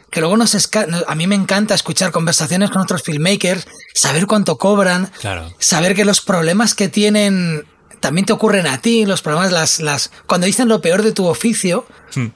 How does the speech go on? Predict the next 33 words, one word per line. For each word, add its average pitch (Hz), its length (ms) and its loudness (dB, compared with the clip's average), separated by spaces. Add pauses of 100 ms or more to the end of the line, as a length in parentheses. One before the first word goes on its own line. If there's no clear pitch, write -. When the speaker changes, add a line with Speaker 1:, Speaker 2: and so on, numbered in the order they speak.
(140)
Speaker 1:
de 156 120 -2
ser 180 180 0
filmmaker, 190 420 0
yo 175 220 -2
creo 185 320 -2
que 202 80 0
lo 165 80 0
que 151 120 -2
peor, 156 600 0
peor 160 180 0
llevo 170 160 -2
son 185 160 0
los 156 120 -2
cambios. 165 580 -4 (360)
Speaker 2:
<laughs> - 400 -4
Speaker 1:
Cuando 165 200 0
enseñas 185 360 2
un 196 120 0
pro-, 170 140 0 (100)
un, 165 220 -2
un, 175 180 -2
un 175 160 -2
trabajo 160 600 0
Speaker 2:
Sí. 95 240 -4 (120)
Speaker 1:
a - 80 0
un 185 100 2
cliente 196 240 2
y 185 40 2
te 196 100 -2
dicen 190 220 0
cambios 208 400 2
que 180 140 -2
no 190 340 0